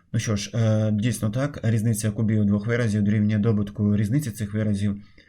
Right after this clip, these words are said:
на неповний квадрат їхньої суми. То записуємо так. Ну і останнє.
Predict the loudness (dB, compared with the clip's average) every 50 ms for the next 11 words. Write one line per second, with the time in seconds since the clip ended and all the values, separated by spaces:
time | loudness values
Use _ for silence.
0 | -20 -20 -20 -20 -14 -6 -2 0 0 2 0 -2 -4 -2 0 0 0 0 2 2
1 | 2 4 2 2 2 0 0 2 2 0 -2 -4 -8 -10 -6 -2 -2 -2 0 0
2 | 0 0 0 0 -2 -4 -2 0 0 0 0 -4 -10 -18 -20 -20 -20 -20 _ _
3 | -12 -10 -8 -8 -6 -6 -6 -4 -2 -2 -2 -2 -4 -4 -4 -4 -4 -6 -10 -16
4 | -20 -20 -20 -20 _ _ _ -20 -20 -20 -20 -20 -20 -20 -20 -20 -20 -20 -20 -20
5 | -20 -20 -20 -20 -20 -20 -20 -20 -20 -20 -20 -20 -20 -20 -20 -20 -20 -20 -20 -20
6 | -20 -20 -20 -20 -20 -20 -20 -20 -20 -20 -20 -20 -20 -20 -20 -20 -20 -20 -20 -20
7 | -20 -20 -20 -20 -20 -20 -20 -20 _ _ _ _ _ _ _ _ -20 -20 -20 -20
8 | -20 -20 -20 -20 -20 -14 -8 -4 0 0 0 0 0 -2 -2 0 0 0 -2